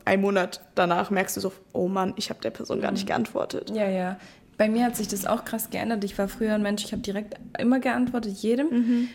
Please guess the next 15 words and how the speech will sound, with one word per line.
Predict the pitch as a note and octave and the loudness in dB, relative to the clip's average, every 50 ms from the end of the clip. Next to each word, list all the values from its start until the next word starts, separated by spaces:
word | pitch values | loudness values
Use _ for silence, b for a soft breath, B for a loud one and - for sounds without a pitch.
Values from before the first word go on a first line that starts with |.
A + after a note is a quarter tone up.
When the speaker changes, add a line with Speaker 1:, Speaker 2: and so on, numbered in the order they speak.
| - - | -8 -2
Speaker 2:
Mittlerweile | - A3+ A#3 A3+ G#3+ G3+ F#3+ G#3 G#3 G#3 G#3 G#3 G#3 G#3+ G#3+ - - - - _ _ _ _ _ _ _ _ _ _ _ _ _ _ _ - | 0 0 2 2 2 4 4 4 4 4 4 2 2 0 0 -4 -8 -16 -20 _ _ _ _ _ _ _ _ _ _ _ _ _ _ _ 0
Speaker 1:
Mhm. | A3+ A#3 A3+ G#3 G3+ G#3 G#3 G3+ G3+ G#3+ G#3 - - _ _ _ _ _ _ _ _ _ _ _ _ B B B B B B | 2 2 4 2 2 2 2 0 0 -2 -4 -6 -14 _ _ _ _ _ _ _ _ _ _ _ _ B B B B B B
Ja, | - A3+ | 2 4
wenn's | A#3 B3 A#3+ - | 4 4 4 4
halt | D4 C#4+ A#3+ | 2 2 2
was | A#3+ A#3 A#3 - - | 2 0 0 -2 0
gibt. | - B3 B3 B3 B3+ - - - - - B B B B B - | 2 4 4 4 0 -6 -12 -12 -12 -14 B B B B B 0
Ich | - | 2
mein, | A#3+ A3+ A3 | 4 4 6
wir | A3 B3 | 4 2
schreiben | A#3 - - A3+ A3+ A3 G#3+ | 2 2 2 2 4 4 2
ja | G3+ - - | 2 2 4
auch | G#3 G#3+ G#3+ - | 4 2 2 2
eigentlich | - - G3+ G#3 G#3 G3 G3+ - - | 0 0 2 2 2 2 0 0 2
nur, | G#3+ G#3+ G#3+ G#3+ G#3+ G#3 G#3 G#3 G3+ G3+ | 2 2 4 4 2 2 2 0 0 -2